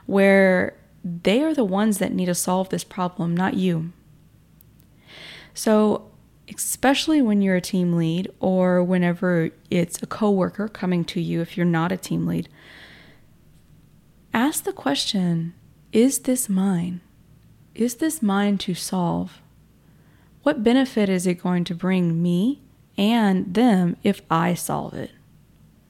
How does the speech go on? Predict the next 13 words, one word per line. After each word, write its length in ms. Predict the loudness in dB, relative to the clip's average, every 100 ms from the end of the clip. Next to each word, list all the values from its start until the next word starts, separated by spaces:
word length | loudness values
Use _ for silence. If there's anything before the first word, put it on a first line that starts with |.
| _ _ -20 -20 -20 _ -10 2
Now, 320 | 2 2 -2 -14 _ _ _ 2
there 140 | 4
are 160 | 4 2
cases 500 | 0 0 0 -2 0
where 100 | 0
you 200 | 0 -2
do 220 | 0 -2
have 240 | -2 -4
to 80 | -6
step 320 | -8 -8 -6
in 160 | -4 0
and 120 | 2
you 120 | 2